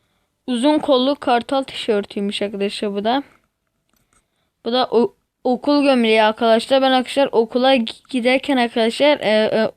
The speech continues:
o, o, o, o, okul bölgesine arkadaşlar bunu giyiyorum yani arkadaşlar.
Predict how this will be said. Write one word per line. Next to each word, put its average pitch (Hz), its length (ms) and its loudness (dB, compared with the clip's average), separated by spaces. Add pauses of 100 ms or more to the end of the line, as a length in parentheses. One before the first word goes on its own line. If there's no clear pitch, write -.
o, 233 140 2
o, 220 360 0
o, - 100 -4 (180)
o, 220 260 -2
okul 233 300 -4
bölgesine 226 400 0
arkadaşlar 262 360 -2 (440)
bunu 254 240 4
giyiyorum 247 540 2
yani 226 240 0
arkadaşlar. 233 760 -2